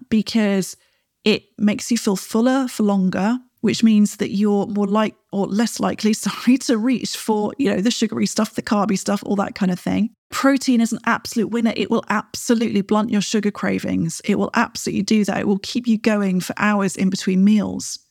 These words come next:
because you've had a really good, decent meal. So protein is always a winner,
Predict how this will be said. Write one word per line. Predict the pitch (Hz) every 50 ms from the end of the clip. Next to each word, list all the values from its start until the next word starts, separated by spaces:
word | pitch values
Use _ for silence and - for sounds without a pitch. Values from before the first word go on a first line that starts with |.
| _ _ -
because | - - - 196 185 -
you've | 190 170
had | 202 202 185
a | 190 185
really | 190 202 208 196 196 190 180
good, | - 190 185 -
decent | - 185 185 - - - -
meal. | 202 202 190 208
So | - - 208
protein | - - - 240 254 - - 214 185
is | 180 180 -
always | - - - 254 262 254 240 214 175 175 -
a | 170 160
winner, | 165 160 160 156